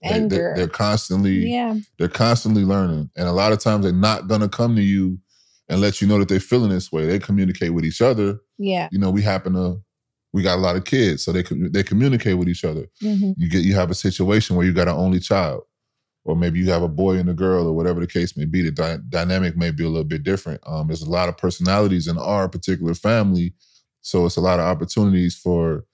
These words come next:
Speaker 1: even if one or two of them don't really f-, fool with each other at the time, it's, you know, they
Speaker 2: Which I hate.
Speaker 1: they never really feel alone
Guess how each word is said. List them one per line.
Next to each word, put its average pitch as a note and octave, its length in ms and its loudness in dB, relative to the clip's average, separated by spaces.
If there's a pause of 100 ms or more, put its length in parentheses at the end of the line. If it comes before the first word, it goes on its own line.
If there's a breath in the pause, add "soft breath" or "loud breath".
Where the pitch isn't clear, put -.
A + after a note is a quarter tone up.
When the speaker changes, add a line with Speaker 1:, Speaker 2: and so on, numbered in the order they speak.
(360 soft breath)
Speaker 1:
even F#2+ 200 4
if F2+ 120 2
one F#2+ 180 2
or F#2 80 2
two G2+ 240 2
of F#2 100 4
them F#2 100 0
don't F2+ 240 0
really F2+ 200 0
f-, F2 200 -10 (460)
fool G2+ 240 2
with F2+ 100 4
each E2+ 140 -2
other F2 220 2
at E2 60 -2
the E2 80 -2
time, E2+ 520 0
it's, - 380 -6
you F2+ 100 -2
know, E2+ 100 0
they E2 200 -2 (720)
Speaker 2:
Which F#3+ 260 -6
I D3+ 60 -12
hate. D#3+ 340 -10
Speaker 1:
they G2+ 80 -2
never B2 300 4
really A#2+ 280 2
feel G#2+ 280 -2
alone F#2 440 -2